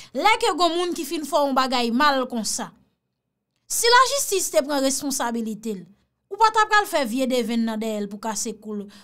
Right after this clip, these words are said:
pou voye yon machin pase sou li. Ou pa ta pral fè sa paske w konnen, ebyen, g on enstans ki la, ki pou jere pwoblèm sa a, k ap bay moun nan yon leson, pou l pa janm fè sa ankò. Nou pa t ap antre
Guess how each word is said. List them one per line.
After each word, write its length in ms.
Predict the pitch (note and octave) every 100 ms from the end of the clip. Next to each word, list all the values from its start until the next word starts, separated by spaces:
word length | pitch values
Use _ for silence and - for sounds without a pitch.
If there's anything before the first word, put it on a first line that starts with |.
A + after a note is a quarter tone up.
| _
pou 160 | D4+ C#4+
voye 240 | C#4+ C#4+
yon 120 | B3+
machin 360 | A#3+ A#3 A#3+ G#3+
pase 260 | G3+ G3+ G3
sou 180 | - F#3+
li. 160 | F#3 G3+ - _ _ _ _ _ _ _ _ _ _ -
Ou 80 | A#4
pa 100 | C#5
ta 100 | B4+ A#4+
pral 180 | G#4 G4+
fè 140 | D4
sa 220 | - F4 A#3 _ _ _ _ _ _ _ _ _ _ -
paske 320 | E4 - G#4
w 160 | F#4+ F#4+ F#4+
konnen, 500 | F4 D#4 F#4+ A4+ - D#4+
ebyen, 320 | E4+ G4 F#4+
g 80 | D4+
on 200 | E4+ F4
enstans 480 | E4+ - - A4+ -
ki 140 | F#4 E4+
la, 140 | F4
ki 140 | F4 C#4
pou 160 | E4+ C#4
jere 440 | - E4+ F4 A#4
pwoblèm 460 | F4+ C#4+ C4+ B3+ A#3+
sa 220 | - A#3+ F#3+
a, 40 | - _ _ _ _ _ _ _ _
k 140 | F#4+ F4+
ap 100 | D#4+
bay 220 | A#4 A4+ G#4+
moun 180 | G4 F4+
nan 220 | F4+ E4+
yon 200 | D#4+ E4 E4+
leson, 420 | E4+ - - A4
pou 140 | G4+
l 40 | F#4
pa 120 | E4+
janm 240 | C#4+ G4 F4
fè 120 | E4+ D#4+
sa 220 | E4 C#4+
ankò. 320 | C#4 C4+ B3 F3+ _ _ _ _ _ _ _ _ _ _ _ _ _ _ _
Nou 120 | E4 A#4
pa 140 | A#4
t 80 | A4+
ap 120 | G#4 G4
antre 300 | - F4